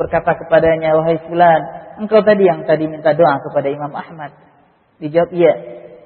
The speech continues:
Kemudian kata ibu tersebut, "Tadi saya telah meninggalkan Imam Ahmad dalam keadaan mendoakan ibumu." Jadi Imam Ahmad tetap mendoakan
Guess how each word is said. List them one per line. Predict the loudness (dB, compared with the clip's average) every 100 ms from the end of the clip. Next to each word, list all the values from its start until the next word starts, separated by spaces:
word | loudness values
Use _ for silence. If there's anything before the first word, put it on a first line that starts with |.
| _ _ _
Kemudian | -4 -2
kata | 0 0 0 -4
ibu | -6
tersebut, | -8 -8 -8 -6 -6 -8 -20 -8
"Tadi | -2 0 0
saya | 2 0
telah | 4 2 2 -6
meninggalkan | -8 2 2 2 -2 -6
Imam | -8 -6
Ahmad | -8 -2 -2 -2 -10 -20 -20 2
dalam | 4 4 2
keadaan | -2 0 2 0 -2
mendoakan | -4 0 2 0 -6 -10
ibumu." | -12 -12 -16 -18 -18 -20 _ _ _ _ _ _ _ _ _ _
Jadi | -16 -10 -10
Imam | -8
Ahmad | -10 -10 -10 -8
tetap | -8 -4 -4
mendoakan | -4 -4 -4 -4 -6